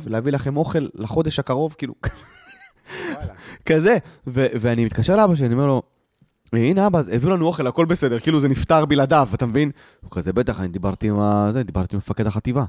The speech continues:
Speaker 1: אני כזה, "מי?" <laughs> אתה יודע, אני, אני, אני מק, אחי, בפילבוקס, יעני. "מי?" "זאת אומרת, אני צרחתי עליו." אתה יודע, מסתבר שכל מי שמגיע לתפקיד חשוב בצבא היה חייל של אבא שלי בתקופה כזו או אחרת.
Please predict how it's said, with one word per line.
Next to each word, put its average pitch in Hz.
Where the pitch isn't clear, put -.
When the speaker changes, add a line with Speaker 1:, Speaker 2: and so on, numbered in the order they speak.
Speaker 1:
אני 95
כזה, 90
"מי?" 160
<laughs> 233
אתה -
יודע, 214
אני, 220
אני, 247
אני 202
מק, 208
אחי, 196
בפילבוקס, 180
יעני. 139
"מי?" 240
"זאת -
אומרת, 202
אני 98
צרחתי 143
עליו." 220
אתה -
יודע, 135
מסתבר 135
שכל 175
מי 190
שמגיע 160
לתפקיד 139
חשוב 117
בצבא 113
היה 131
חייל 107
של 95
אבא 104
שלי 95
בתקופה 95
כזו 95
או 90
אחרת. 90